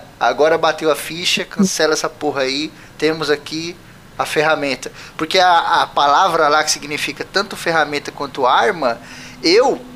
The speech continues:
pessoalmente, identifico como conhecimento. Aquela palavra, pra mim, Febrini, significa conhecimento. Porque o conhecimento, ele pode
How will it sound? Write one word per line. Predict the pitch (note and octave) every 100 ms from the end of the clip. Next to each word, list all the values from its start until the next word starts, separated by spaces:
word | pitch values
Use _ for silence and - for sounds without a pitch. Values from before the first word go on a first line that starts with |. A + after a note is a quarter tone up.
| -
pessoalmente, | D#3+ F3 F#3 C#3 B2+ G3 A3+ C#3+ -
identifico | D#3+ E3+ F#3+ G#3+ -
como | - A3
conhecimento. | A3 G#3+ G#3 D#4 A#3 C3 - G#2 - - - - - - -
Aquela | - C#3+ D3+
palavra, | D#3+ C#3+ D3+ E3+ F#3+
pra | - F3 F3
mim, | E3 E3+
Febrini, | - E3 D3 D3+ D#3+
significa | D#3+ D#3+ D3+ - E3
conhecimento. | - F3 E3 A3 - F#3+ C3+ - - - - -
Porque | - A#3+
o | B3
conhecimento, | B3+ A3+ A3 F3+ G#3 B3 G#3
ele | G#3
pode | - A#3 D4